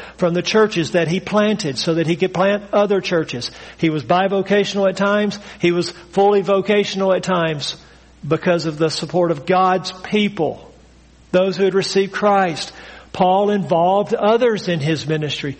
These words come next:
Even Paul, as wise as he was, gifted as he was, independent as he was, he involved others constantly in his ministry.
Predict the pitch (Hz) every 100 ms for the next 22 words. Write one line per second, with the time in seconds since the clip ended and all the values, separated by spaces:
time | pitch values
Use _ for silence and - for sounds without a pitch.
0 | - 196 226 240 226 - 233 226 170 151
1 | - 147 175 226 185 185 143 156 156 156
2 | 143 - - 233 220 196 175 147 156 160
3 | 147 - 220 226 220 - 240 226 185 165
4 | 151 165 147 156 143 135 - - - -
5 | 190 226 214 165 123 180 196 208 185 190
6 | 202 190 170 - - - 208 226 214 170
7 | 151 143 139 - - 170 156 160 131 147
8 | 139 - 123